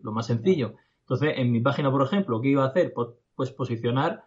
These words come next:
artículos de blog, ¿no? Lo típico, tengo un blog, quiero posicionarlo. Pues voy a crear entradas y voy a practicar, voy a poner los títulos así, esto aquí, esto allá, y a ver si consigo posicionar esto. Luego, aparte, algún nicho de Amazon para ver cómo intentar posicionar,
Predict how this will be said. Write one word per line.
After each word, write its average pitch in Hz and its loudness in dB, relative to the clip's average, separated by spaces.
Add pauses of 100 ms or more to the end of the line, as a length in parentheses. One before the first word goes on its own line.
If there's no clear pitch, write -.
(240)
artículos 131 2
de 110 -2
blog, 113 -2
¿no? 131 -4
Lo 127 -4
típico, 117 -2
tengo 131 4
un 127 2
blog, 175 4
quiero 139 -2
posicionarlo. 120 -4 (180)
Pues 107 -6
voy 113 4
a 110 2
crear 120 0
entradas 190 2
y 147 2
voy 135 4
a 123 2
practicar, 165 0
voy 139 0
a 123 -2
poner 120 -4
los 123 -2
títulos 127 0
así, 190 2
esto 139 0
aquí, 160 -2
esto 151 -2
allá, 175 2
y 147 0
a 120 -2
ver 135 0
si 135 -2
consigo 123 -2
posicionar 127 0
esto. - -6 (460)
Luego, 139 4
aparte, 143 2
algún 139 2
nicho 139 -4
de 151 -2
Amazon 185 0
para 127 -2
ver 127 0
cómo 156 -6
intentar 131 -2
posicionar, 135 -2